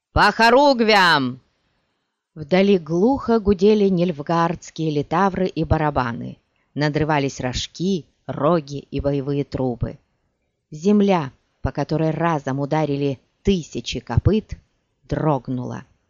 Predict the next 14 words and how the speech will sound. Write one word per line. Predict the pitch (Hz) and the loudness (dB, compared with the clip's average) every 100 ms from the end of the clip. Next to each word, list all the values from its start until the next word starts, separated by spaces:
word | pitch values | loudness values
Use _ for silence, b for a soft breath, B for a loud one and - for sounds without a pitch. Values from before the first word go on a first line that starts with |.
| _ _ _ _ _ _ _ _ _ _ _ | _ _ _ _ _ _ _ _ _ _ _
"Сейчас!" | _ - - 165 - 196 185 143 - - - - _ - | _ -6 -2 0 2 4 4 2 -4 -20 -20 -20 _ 0
проговорил | 190 170 170 165 160 214 233 - | 0 0 -2 -2 0 0 0 -4
Анди | 170 180 170 202 220 208 _ _ | -4 -4 -4 -2 -2 -4 _ _
Бибервельд, | - 185 196 214 208 180 143 - - - _ _ _ - | -8 -2 2 2 2 0 -2 -4 -14 -20 _ _ _ -10
низушок, | 170 156 165 - 254 247 | -6 -4 -6 -4 -2 -4
старшина | - 160 156 - 185 185 | -6 -6 -4 -4 -2 -2
обоза, | 180 165 127 - 113 _ _ _ | -2 -4 -6 -12 -18 _ _ _
откидывая | 131 - 165 151 143 143 | -14 -8 -6 -4 -2 -2
волосы | 139 190 175 160 147 | 0 0 0 -4 -8
с | - | -6
небольшого | 147 139 135 - 185 170 | -4 -4 -4 -4 -2 -2
остроконечного | 151 147 - 151 160 - 170 160 | -4 -8 -6 -4 -4 -4 -4 -2
ушка. | 165 139 120 - 139 127 _ _ _ _ _ _ _ _ _ _ _ _ _ _ _ _ _ _ _ | -4 -6 -10 -14 -16 -20 _ _ _ _ _ _ _ _ _ _ _ _ _ _ _ _ _ _ _
"Вот-вот". | 147 151 180 180 - 156 160 196 180 - | -14 -4 -2 -4 -8 -8 -2 0 0 -4